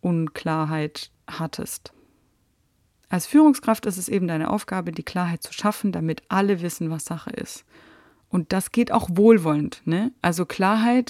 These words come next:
ist nicht negativ, sondern wichtig. Also das sind so diese drei typischen Stolperfallen, die es beim Rollenwechsel oft gibt. Erstens zu stark im Fachlichen bleiben,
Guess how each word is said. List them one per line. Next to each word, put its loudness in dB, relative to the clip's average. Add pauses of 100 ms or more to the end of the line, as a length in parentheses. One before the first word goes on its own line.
ist -2
nicht 4
negativ, 2 (300)
sondern 0
wichtig. -4 (1800)
Also -2
das 0
sind 2
so 0
diese 0
drei -2
typischen -4
Stolperfallen, -4
die -6
es -14
beim -2
Rollenwechsel -4
oft -12
gibt. 0
Erstens -4
zu -8
stark -6
im -6
Fachlichen -2
bleiben, -4